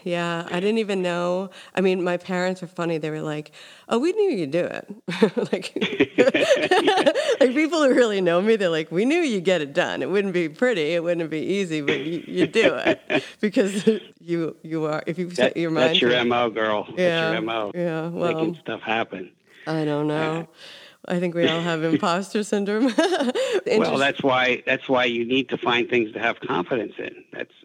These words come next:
Speaker 2: you know, that's, that's where the mentors and, or I say winning awards or doing something like that, because, you know, the genius is, is held down inside of people by the thoughts that they're not worthy. And none of it's true.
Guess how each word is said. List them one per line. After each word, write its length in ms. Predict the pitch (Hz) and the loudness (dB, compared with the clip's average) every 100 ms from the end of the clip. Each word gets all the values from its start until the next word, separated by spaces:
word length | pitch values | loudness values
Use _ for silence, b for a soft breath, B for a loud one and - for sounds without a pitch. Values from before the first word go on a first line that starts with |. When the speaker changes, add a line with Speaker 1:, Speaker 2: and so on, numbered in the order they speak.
| - | -8
Speaker 2:
you 140 | 117 | -6
know, 300 | 104 110 - 87 | -4 -6 -8 -8
that's, 220 | 120 - - - | -4 -6 -6 -8
that's 260 | 123 127 - | -4 -4 -2
where 420 | 127 127 127 120 | 0 2 2 -2
the 120 | 113 | -2
mentors 720 | 113 120 120 120 117 123 113 | -2 -2 -2 0 0 2 -2
and, 220 | 110 110 104 | -6 -8 -8
or 160 | 110 | -6
I 80 | 110 | -6
say 160 | - 113 | -6 -6
winning 280 | 120 117 113 | -2 -2 -2
awards 440 | 113 117 120 - | -2 -2 -2 -4
or 140 | - | -12
doing 240 | 107 120 113 | -14 -10 -10
something 240 | 117 117 117 | -10 -10 -10
like 200 | 113 - | -10 -8
that, 240 | 117 - _ B B B | -6 -6 _ B B B
because, 340 | - - 135 131 - _ - _ | -8 0 0 0 -6 _ -20 _
you 120 | 131 | -2
know, 160 | 127 120 | -2 -2
the 140 | 113 | -4
genius 520 | 110 135 180 175 127 - | -2 2 4 2 0 -6
is, 180 | 123 113 - - - | -8 -8 -10 -18 -6
is 260 | 123 120 | -4 -4
held 380 | - 131 131 113 | -2 0 0 0
down 460 | 117 120 120 113 110 | -2 0 2 0 -2
inside 480 | 107 - 113 117 113 | -8 -6 -2 -2 -2
of 100 | - | -4
people 440 | 110 92 - 104 B B B B B - | -6 -6 -10 -12 B B B B B -6
by 240 | 113 107 | -4 -4
the 160 | 104 107 | -4 -6
thoughts 320 | - 117 107 - | -2 -2 -2 -6
that 180 | 107 | -8
they're 140 | - 107 | -6 -4
not 260 | 107 104 | -2 -2
worthy. 460 | 104 101 92 107 - B B B B B - | -2 -4 -4 -8 -8 B B B B B -6
And 360 | 120 113 110 - _ _ _ _ - | -2 -2 -2 -10 _ _ _ _ -4
none 260 | 120 143 | 0 2
of 120 | 139 110 | 2 0
it's 180 | 110 | -4
true. 380 | - - 113 - | -4 -4 -4 -6